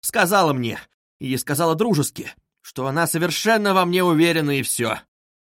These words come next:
Но что не захочу ли я дать ей это заёмное письмо в сто пятнадцать рублей, всего, что она считала за мной долгу. Позвольте-с, она именно сказала, что как только я дам эту бумагу,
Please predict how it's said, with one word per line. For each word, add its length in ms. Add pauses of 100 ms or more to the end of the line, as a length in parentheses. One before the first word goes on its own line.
(160)
Но 180
что 180
не 100
захочу 580
ли 160
я 300
дать 300
ей 240
это 220
заёмное 440
письмо 420
в 80
сто 180
пятнадцать 460
рублей, 380
всего, 300
что 200
она 180
считала 420
за 160
мной 200
долгу. 480 (720)
Позвольте-с, 680 (200)
она 200
именно 360
сказала, 580
что 380
как 320
только 380
я 160
дам 280
эту 180
бумагу, 540